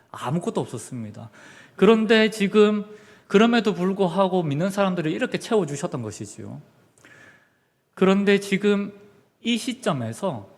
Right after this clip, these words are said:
다시 한 번 더 내-, 되물어야 된다는 것, 되물어야 하는 것은 지금 이렇게 번성하였고 양쪽으로 충만한데 이 가운데서 우리는 어디를 향하고 있는가를 물어야 된다는 것입니다.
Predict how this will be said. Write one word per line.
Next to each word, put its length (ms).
다시 260
한 100
번 120
더 60
내-, 260
되물어야 420
된다는 380
것, 280
되물어야 440
하는 180
것은 440
지금 540
이렇게 320
번성하였고 1300
양쪽으로 560
충만한데 960
이 160
가운데서 480
우리는 320
어디를 680
향하고 380
있는가를 920
물어야 580
된다는 340
것입니다. 600